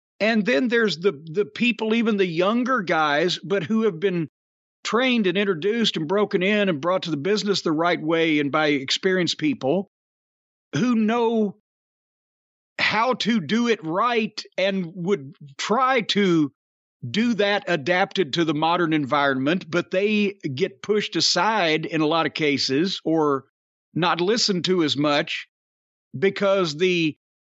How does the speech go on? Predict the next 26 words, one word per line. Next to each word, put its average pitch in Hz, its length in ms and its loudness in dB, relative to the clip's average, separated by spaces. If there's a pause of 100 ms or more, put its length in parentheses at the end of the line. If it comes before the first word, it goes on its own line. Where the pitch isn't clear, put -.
(200)
"Hey, 247 240 0
let's 233 260 0
have 202 260 0
fun 214 280 0
and 180 100 -2
do 196 100 0
everything 190 320 0
we 175 100 0
want" 233 320 0 (140)
crowd 170 560 0
is 196 220 -2
so 214 160 -2
much 196 220 -2
more 180 160 0
fun 185 280 0
to 175 60 0
hang 190 220 2
out 233 220 0
with. 147 240 -2 (840)
It's 202 100 0
like 240 200 0
in 208 100 0
school. 247 460 0
Do 151 80 -2
you 190 120 0
wanna 190 300 0